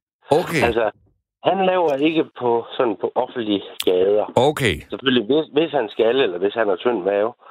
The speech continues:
Speaker 1: Ja.
Speaker 2: Men så har jeg jo så den pose der med jo, og så... Du ved, så nogle gange så er det sgu så tyndt alligevel, så det, øh, så nej,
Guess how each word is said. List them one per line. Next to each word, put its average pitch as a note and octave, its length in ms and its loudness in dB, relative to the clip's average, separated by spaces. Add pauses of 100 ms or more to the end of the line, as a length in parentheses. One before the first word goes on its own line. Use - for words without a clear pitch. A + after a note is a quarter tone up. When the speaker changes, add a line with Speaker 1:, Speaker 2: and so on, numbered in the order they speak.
(140)
Speaker 1:
Ja. - 40 0 (220)
Speaker 2:
Men A2 80 0
så - 100 -4
har D3 180 0
jeg G#2 160 -2
jo G2 100 0
så A#2+ 180 0
den A#2+ 240 0
pose B2+ 340 -2
der G2+ 180 2
med G#2+ 320 2
jo, G2+ 140 2
og - 140 -2
så... A2+ 280 0 (500)
Du F#2+ 80 0
ved, G2 160 2
så A#2+ 80 0
nogle A#2 220 0
gange G#2+ 120 -2
så A2 120 -2
er A2 40 2
det G#2+ 100 -6
sgu - 180 -8
så A2 140 -2
tyndt B2 300 -2
alligevel, G#2 420 2
så - 120 -4
det, G#2+ 300 2
øh, G#2 60 4 (1040)
så - 240 -4
nej, G#2+ 140 2